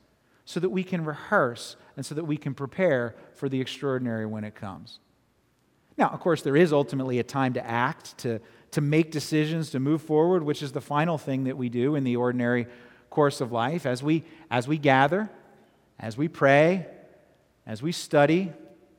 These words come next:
G P S, by the way, gather, pray, study. I didn't notice that until after I did it. It's kinda cool, isn't it? Right? But it kinda fits, right?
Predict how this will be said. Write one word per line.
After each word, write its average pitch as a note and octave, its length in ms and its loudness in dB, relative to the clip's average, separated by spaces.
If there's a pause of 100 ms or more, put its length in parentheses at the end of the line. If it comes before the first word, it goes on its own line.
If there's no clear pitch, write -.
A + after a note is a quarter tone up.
(360)
G A#3 140 -2
P G3+ 180 0
S, E3 160 2
by A2 220 -4
the G#2+ 80 -6
way, G#2 260 -8
gather, C#3 320 -4
pray, C#3+ 240 -4
study. C#3+ 300 -2
I F#3 80 2
didn't A3+ 160 2
notice E3 260 -4
that C3+ 140 -4
until C3 180 -6
after C#3 220 -2
I B2 40 0
did C3 220 -2
it. G#2 80 -6
It's - 120 -16
kinda C#3 200 -6
cool, A#2+ 300 -8
isn't C3 160 -8
it? F#3 100 -12 (920)
Right? A3 140 0
But G3 80 6
it F3+ 80 4
kinda B3 240 4
fits, - 560 6 (840)
right? A3+ 300 -2